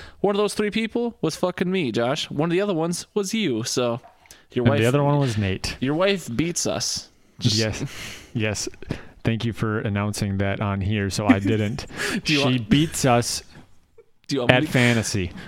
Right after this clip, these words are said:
Speaker 1: No, I was gonna say, do you want me to call someone for a domestic? I'm sure I
Speaker 2: No.
Speaker 1: know someone.
Speaker 2: No, but all five of those people that were, were,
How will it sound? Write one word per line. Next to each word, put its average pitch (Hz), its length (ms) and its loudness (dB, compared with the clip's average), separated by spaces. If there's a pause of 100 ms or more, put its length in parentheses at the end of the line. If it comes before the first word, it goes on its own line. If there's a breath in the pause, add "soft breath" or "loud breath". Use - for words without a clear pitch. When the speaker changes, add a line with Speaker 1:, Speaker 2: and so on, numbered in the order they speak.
(200 loud breath)
Speaker 1:
No, 95 280 -4
I - 40 -6
was 113 80 -2
gonna 117 140 -2
say, 131 140 -2
do - 40 0
you 120 60 0
want 120 100 -2
me 123 40 -2
to 120 120 -2
call 117 160 -2
someone 147 320 -2
for 135 160 0
a 113 60 -2
domestic? 117 480 -4
I'm 131 100 -2
sure - 180 2
I 101 60 0
Speaker 2:
No. 110 80 0
Speaker 1:
know 139 60 -2
someone. 113 380 -4
Speaker 2:
No, 110 180 4
but 120 140 0
all 139 200 4
five 151 200 2
of 135 40 -2
those 127 180 0
people 127 340 -2
that 110 180 0
were, 110 180 0
were, - 240 -2